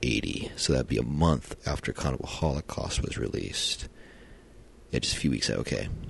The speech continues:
Uh, but then also Diotto's film, which was, um, Cannibal Holocaust, was in post-production in Rome during July,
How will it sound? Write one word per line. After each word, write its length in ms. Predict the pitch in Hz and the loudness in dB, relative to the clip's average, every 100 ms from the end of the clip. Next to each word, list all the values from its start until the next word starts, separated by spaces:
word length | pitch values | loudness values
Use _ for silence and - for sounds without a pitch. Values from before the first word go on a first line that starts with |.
| - - - - - - - - | -8 -10 -12 -14 -14 -14 -14 -10
Uh, 640 | 52 50 50 50 55 50 52 - - - - | -6 -2 -2 -2 -2 -2 -4 -8 -14 -8 0
but 80 | |
then 140 | - 67 | 2 8
also 420 | 87 - - 60 | 10 10 8 4
Diotto's 680 | 64 73 82 98 69 60 - | 6 10 10 10 8 6 4
film, 680 | - - 53 52 67 107 - - - - - - | 2 2 2 0 -2 -2 -6 -8 -18 -18 -14 -6
which 220 | - - | 8 8
was, 960 | - 52 52 50 62 117 - - - - - - - - - - - - - | 10 6 4 4 4 2 2 -2 -4 -6 -10 -16 -20 -20 -20 -20 -20 -16 -4
um, 360 | 64 - - - - - - - - - - - | -2 -2 -6 -10 -14 -12 -12 -14 -18 -20 -18 0
Cannibal 280 | 90 60 55 | 4 4 6
Holocaust, 1000 | 98 82 - - 62 69 - - - - - - - - - - - | 6 6 4 4 4 4 4 2 0 -10 -16 -18 -18 -20 -20 -16 0
was 260 | 71 65 | 4 6
in 120 | 67 57 | 4 10
post-production 840 | - 82 - - 67 73 - - | 10 10 6 4 6 6 6 2
in 180 | 60 60 | 0 2
Rome 380 | 78 80 73 65 | 4 4 2 0
during 300 | - 65 67 | -2 -2 0
July, 680 | - 60 73 73 71 69 | 0 2 4 4 4 4